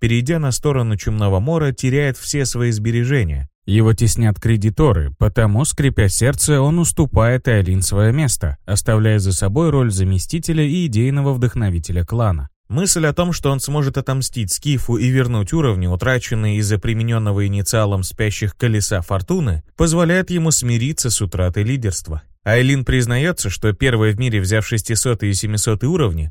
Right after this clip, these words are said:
получила особые навыки. Один из них — льдистый путь,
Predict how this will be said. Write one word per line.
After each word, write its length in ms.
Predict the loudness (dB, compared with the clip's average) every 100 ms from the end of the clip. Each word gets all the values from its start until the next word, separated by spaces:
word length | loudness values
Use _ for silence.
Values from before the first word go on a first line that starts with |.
| 0
получила 580 | 2 2 2 0 2 2
особые 460 | 2 0 2 2
навыки. 540 | 2 2 2 -2 -6 -12 -6
Один 340 | -2 0 0
из 140 | 0
них — 260 | 0 -2 -2 -2
льдистый 600 | 0 0 -2 0 -2 0
путь, 320 | 0 0